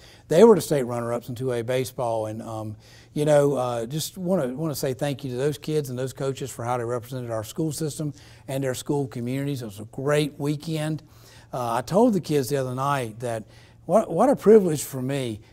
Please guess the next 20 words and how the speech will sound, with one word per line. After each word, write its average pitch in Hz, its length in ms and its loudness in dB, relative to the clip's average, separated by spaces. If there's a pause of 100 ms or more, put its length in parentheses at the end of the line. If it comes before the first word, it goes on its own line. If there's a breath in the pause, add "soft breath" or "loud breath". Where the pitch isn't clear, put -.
(180 soft breath)
They 151 140 4
both 151 760 0
softball 175 680 4
and 151 220 -4
baseball 135 440 0
played 127 300 -4
on 110 140 -8
the 98 80 -10
same 170 500 -2
college 151 400 -2
campus, 117 460 -8
University 131 380 -6
of 117 40 -10
North 120 160 -10
Carolina 123 280 -6
at 117 40 -10
Greensboro. 110 520 -8 (320 loud breath)
So 160 120 -2
I 247 160 6
actually, 127 420 -2